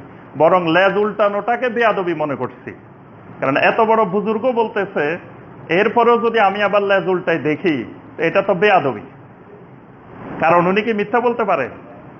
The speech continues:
এ-, এজন্য এক ব্যক্তির একটা ঘটনা, খুব প্রসিদ্ধ ঘটনা আছে। একজন দিনদার মানুষ, তাকে এসে একজন বলতেছে যে, "হুজুর, আপনার স্ত্রী তো বিধবা হয়ে গেছে।" হুজুর কান্না করতে করতে শেষ,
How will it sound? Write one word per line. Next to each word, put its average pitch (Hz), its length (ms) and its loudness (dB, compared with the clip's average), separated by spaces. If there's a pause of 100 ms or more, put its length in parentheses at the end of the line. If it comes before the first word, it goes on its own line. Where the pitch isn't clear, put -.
(400)
এ-, 127 180 -2
এজন্য 180 380 0
এক 180 240 2 (340)
ব্যক্তির 180 500 -2 (200)
একটা 151 240 0
ঘটনা, 175 440 0
খুব 175 220 -8
প্রসিদ্ধ 170 400 -4
ঘটনা 147 360 -2
আছে। 120 280 -2
একজন 123 320 -2
দিনদার 180 400 2
মানুষ, 160 360 2 (760)
তাকে 165 380 2
এসে 190 360 -2
একজন 151 360 -4
বলতেছে 147 560 -4
যে, 135 120 -2
"হুজুর, 139 460 0 (960)
আপনার 160 360 0
স্ত্রী 156 400 -4
তো 180 140 -4
বিধবা 147 400 0
হয়ে 113 260 0
গেছে।" - 300 -12 (1200)
হুজুর 143 360 4
কান্না 160 280 2
করতে 156 280 -4
করতে 143 240 -8
শেষ, 110 280 -6